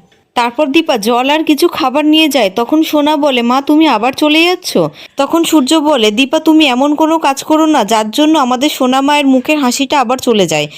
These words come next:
তখন দীপা বলে, "আমি এমন কোনো কাজ করব না যার জন্য সোনা মায়ের হাসিটা চলে যায়।" তখন সোনা বলে, "ঠিক আছে, যাও, গিয়ে কিন্তু আমার কাছে চলে আসবে।" তারপর দীপা ফান্টুসের হাতে জল আর কিছু খাবার দেয় আর বলে, "এইগুলো আপনার মেয়েকে খাইয়ে দেবেন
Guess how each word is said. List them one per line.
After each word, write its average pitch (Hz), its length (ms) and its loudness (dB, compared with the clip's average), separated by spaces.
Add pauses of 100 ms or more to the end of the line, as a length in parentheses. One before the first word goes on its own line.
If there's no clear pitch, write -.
(160)
তখন 277 300 0
দীপা 294 260 2
বলে, 247 300 0
"আমি 208 280 0
এমন 262 260 2
কোনো 294 280 2
কাজ 302 220 0
করব 285 280 0
না 226 160 2
যার 214 240 0
জন্য 254 260 0
সোনা 247 300 -2
মায়ের 262 260 0
হাসিটা 254 380 -2 (440)
চলে 214 280 2
যায়।" 143 200 -6 (280)
তখন 277 280 -2
সোনা 311 300 -2
বলে, 277 300 -2
"ঠিক 302 240 -2
আছে, 311 240 0
যাও, 240 260 0 (160)
গিয়ে 254 200 2
কিন্তু 302 340 0
আমার 285 280 -2
কাছে 302 260 -2
চলে 269 300 0
আসবে।" 180 360 -2 (520)
তারপর 240 280 0
দীপা 285 300 2
ফান্টুসের 262 600 0
হাতে 320 280 0
জল 254 340 0
আর 294 140 0
কিছু 294 240 -2
খাবার 262 400 -2
দেয় 190 280 0
আর 240 200 0
বলে, 240 300 0 (120)
"এইগুলো 240 320 2
আপনার 277 300 0
মেয়েকে 262 300 0
খাইয়ে 262 300 -2
দেবেন 175 320 -2